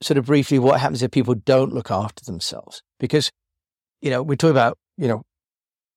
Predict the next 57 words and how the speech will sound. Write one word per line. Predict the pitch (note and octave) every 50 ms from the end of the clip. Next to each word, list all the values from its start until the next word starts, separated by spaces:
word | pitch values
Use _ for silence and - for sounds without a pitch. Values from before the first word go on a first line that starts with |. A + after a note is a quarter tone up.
| _ _ _ -
it's | B2+ A2+ - -
important, | - - - C#3+ C#3 - A#2 A2+ A#2
but | A#2+ B2
for | - D#3
younger | D3+ D#3 E3 F3+ E3+ D3+
people | - - C3+ B2 - A#2+ A2+
who | A#2 A#2+ A#2+
are | A2+
still | - - D3 B2
feeling | A#2 - C3 A#2 A#2
kind | A2+ - A#2+ A#2+
of | A2 B2
indestructible, | A#2+ A2+ A2+ G#2+ - - C3+ C3+ - - - B2 A2+ G#2+
as | - F#3+
indeed | F#3+ D#3 C#3+ C#3 B2+ A#2+
we | A#2 D3 E3 D#3+
did, | C3 B2+ A#2+ B2
and | B2 B2
then | B2+ B2 A#2+
we've | B2 A#2 B2+
all | D3 D3 B2+
had | B2+ A#2
our | A2+ A2+ A#2
moments | A#2+ B2+ B2+ A2+ A2+ A2 - -
where | B2 A2+ - -
we | B2+ B2+
realize | B2 B2+ B2 A#2+ A#2 G#2+ G#2+
we, | A#2+
we | G#2+ G#2 A2 G#2+
are | A2 G#2+ G#2+ A2
made | A2 A2 A2 G#2+ G2+
of | G2 -
flesh | - - - A#2 G#2+ G2+ G2+ - - -
and | - G#2+
bone. | G2 F#2 F#2+ G2+ - _ _ _ _ _ _ _ _ _ _
Just | - E3+ - -
a | E3
salutary | - - D#3+ E3 E3 D3+ - D#3+ D#3+ C#3+
tale, | - - E3 D#3+ E3 E3 E3 - -
just, | - D#3 - - -
you | - E3
know, | D3 D3 C#3+ C#3 - - C4+ - - B2 -
for | - E3
anyone | D#3 D3+ D3 D3 C3+
thinking, | B2 C#3 C3 C#3+ C#3 C3 A#2+ - _ _ -
"Yeah, | B2+ C#3 C#3
but | C#3+
that | C#3+ D3+
doesn't | B2+ C#3+ C#3 B2 C3+ C3
apply | B2+ - - C3+ C3 C#3 C3
to | - C#3+
me," | C3+ C#3 D3 D3 F#2 - -
not | E3 D#3
necessarily | D#3+ C3+ - D3+ C#3+ C3+
an | C3 C3+
individual | C3+ C3 C3 B2 A#2+ C3 G#2+ B2+ B2
name, | B2 C3+ C3 C3 B2+